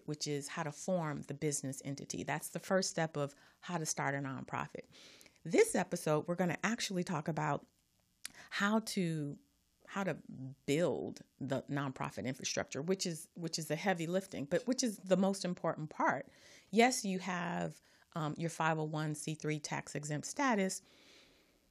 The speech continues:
but starting a nonprofit means creating the infrastructure so that you are ready to receive funding.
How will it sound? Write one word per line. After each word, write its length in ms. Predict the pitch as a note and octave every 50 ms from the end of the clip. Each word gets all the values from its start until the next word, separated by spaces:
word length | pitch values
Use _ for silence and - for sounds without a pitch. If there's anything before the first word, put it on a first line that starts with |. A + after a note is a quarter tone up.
| _ _ - F3
but 160 | D#3+ E3 E3
starting 480 | - - - A3+ A3 A3+ A#3+ A3+ G#3 F#3
a 40 |
nonprofit 800 | F3 F#3 F#3+ F#3+ F#3 F3+ - - F#3+ F#3+ F#3 F3+ - - - -
means 440 | D#3+ D#3+ D#3 D3+ D3 D3 D3 - - -
creating 480 | - - D#3 D3+ D#3+ D#3 D#3 D#3 D#3+ D3+
the 140 | D3 D3+ - -
infrastructure 760 | - F3+ F3 - C#3 - - - - - - - - - - - -
so 840 | - - - - - - - G3+ G#3 A#3 G3 - - - - - - - -
that 180 | - C3+ - - -
you 220 | D3 C#3+ C#3+ - -
are 380 | - B2+ B2+ B2 A#2+ B2 B2+ - -
ready 460 | C#3 C#3 C3 C#3+ D3+ D#3 D3 C#3+ C#3+ C#3
to 160 | - - C#3
receive 580 | C3 C3 C3 - - - C#3+ C3+ C3+ C3+ C3+ - - -
funding. 400 | C#3 C3+ B2+ A#2 - - - -